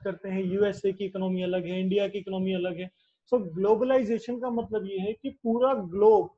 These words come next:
पूरा world एक जगह के तौर पे काम करे, एक nation के तौर पे काम करे, यानी जितने भी गुड्स का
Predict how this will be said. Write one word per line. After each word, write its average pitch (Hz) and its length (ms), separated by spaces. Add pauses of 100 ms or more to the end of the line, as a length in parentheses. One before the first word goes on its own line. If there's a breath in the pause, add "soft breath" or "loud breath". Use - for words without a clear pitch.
(320)
पूरा 247 240
world 208 480 (520)
एक 254 320
जगह 202 360
के 262 140
तौर 233 200
पे 226 120
काम 196 300
करे, 202 240
एक 240 120
nation 220 400
के 233 100
तौर 196 180
पे 180 160
काम 160 280
करे, 165 200
यानी 208 260
जितने 202 400
भी 220 80
गुड्स 190 320
का 220 340